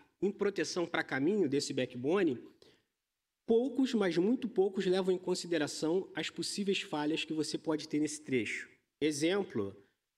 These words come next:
ah, uma rede ao qual eu tenho dois caminhos a partir daqui de Rosário para chegar em Mar de-, Mar del Plata, quando você faz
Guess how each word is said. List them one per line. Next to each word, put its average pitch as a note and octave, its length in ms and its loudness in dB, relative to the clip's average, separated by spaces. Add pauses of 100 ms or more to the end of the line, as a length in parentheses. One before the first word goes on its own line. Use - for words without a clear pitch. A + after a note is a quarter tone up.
(360)
ah, D#3+ 800 -2 (640)
uma E3+ 180 2
rede A3+ 340 0
ao B3 120 2
qual C#3+ 560 0
eu C#3 140 0
tenho F#3+ 260 2
dois G#3 300 2
caminhos E3+ 400 4
a E3 60 2
partir D#3 420 -4
daqui B3 200 0
de G3+ 120 0
Rosário C3+ 520 0 (480)
para C3 160 2
chegar D3+ 280 0
em G3 40 2
Mar F3 220 2
de-, C#3+ 140 -4
Mar D3+ 240 0
del C3+ 120 0
Plata, G3+ 540 -2 (800)
quando F3 240 0
você F#3 320 0
faz G3 680 -2